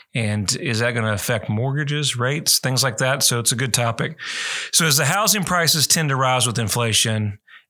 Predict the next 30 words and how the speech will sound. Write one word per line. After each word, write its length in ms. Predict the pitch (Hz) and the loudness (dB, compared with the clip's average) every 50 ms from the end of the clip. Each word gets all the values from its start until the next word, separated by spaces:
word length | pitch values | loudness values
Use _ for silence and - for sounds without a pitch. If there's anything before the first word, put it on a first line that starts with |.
| - | -4
economic 580 | 156 156 - 185 160 160 156 151 156 151 147 - | -2 0 0 0 2 2 2 2 0 0 0 0
supply 460 | - - - - - - 135 135 135 | 2 2 2 0 0 -2 0 0 2
and 80 | 135 123 | 2 0
demand 300 | 131 123 127 123 117 104 | 0 0 0 0 -2 -2
pressures 480 | - - 131 123 117 - 127 117 104 | -2 0 0 2 2 0 0 0 0
of 160 | 113 107 - - | -2 -2 -4 -2
prices 420 | - 127 123 123 120 143 135 117 | -2 0 2 2 2 0 0 0
and 120 | 127 117 | -2 -2
goods 300 | 95 110 110 110 110 104 | -2 -2 -2 -2 -2 -2
remain 280 | 120 110 110 107 104 107 | -2 -2 0 0 0 0
the 80 | 120 123 | 2 2
same. 420 | - 170 180 202 214 165 139 - _ _ - - - - - - - - | 2 2 2 -2 -2 -4 -8 -10 _ _ -20 -16 -14 -14 -14 -14 -12 -6
If 180 | - 139 123 - | -2 -2 -2 0
the 200 | - 123 101 - - - | -2 -4 -4 -4 -2 0
only 340 | 156 190 240 285 269 233 | 0 0 0 0 -2 0
change 440 | 214 - - 180 170 156 151 139 123 | 2 2 2 2 2 0 0 0 0
introduced 440 | 151 143 135 139 123 131 123 110 - | 0 0 0 0 0 0 2 2 0
the 100 | 127 123 | 0 -2
economy 380 | 110 - - 127 123 120 120 117 | -2 -2 0 0 0 0 0 0
was 120 | 117 107 | 0 0
additional 460 | 113 107 104 131 120 - - 120 110 | 0 0 0 0 0 0 0 0 -2
of 80 | 98 95 | -2 -2
money, 520 | 110 120 156 226 220 131 107 107 107 - _ - - - - - | 0 0 0 0 0 0 0 -2 -2 -4 _ -20 -20 -20 -12 -6
the 80 | - 113 | -6 -6
prices 460 | - - 120 117 117 117 - - 127 | -2 0 0 0 2 2 2 2 2
of 100 | 131 117 | 0 -2
goods 240 | 104 110 110 104 - | -2 -2 -2 0 0
w-, 220 | 117 107 110 - - | 0 -2 -2 -4 -4
would 240 | 156 123 113 104 | -4 -4 -2 0
rise. 480 | 135 135 135 123 - - - - - - | 0 0 0 0 -2 0 0 0 0 -2